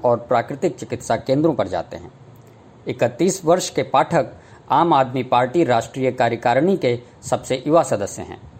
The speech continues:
उन्होंने दो हज़ार ग्यारह में अन्ना हजारे की अगुवाई में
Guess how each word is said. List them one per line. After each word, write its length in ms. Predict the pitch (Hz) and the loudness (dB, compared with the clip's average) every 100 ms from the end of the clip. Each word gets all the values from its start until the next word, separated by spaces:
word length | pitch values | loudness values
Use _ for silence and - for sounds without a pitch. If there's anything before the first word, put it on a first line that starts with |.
| - - - | -20 -20 -8
उन्होंने 360 | 135 170 233 202 | 0 2 4 2
दो 140 | 160 135 | 2 2
हज़ार 280 | 123 131 | 4 2
ग्यारह 340 | 120 117 131 185 | 2 2 4 4
में 240 | 151 151 | 2 -2
अन्ना 300 | - 123 123 | -2 0 0
हजारे 420 | 107 110 123 143 | 0 2 4 4
की 140 | 170 160 | 2 -2
अगुवाई 460 | - 113 117 135 180 | -4 0 2 4 4
में 220 | 123 | 2